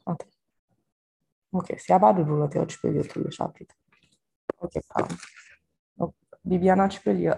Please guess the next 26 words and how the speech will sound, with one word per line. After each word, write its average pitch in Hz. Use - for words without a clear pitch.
Actes 165
vingt-trois, 160
les 170
versets 160
un 160
à -
quinze. 208
Et 165
puis, 156
Pam 156
pourra, 165
oh -
non, 156
pardon, -
pas -
un 160
à -
quinze. -
Oui, 185
tu -
peux 190
lire 165
un -
à -
quinze, -
sorry. -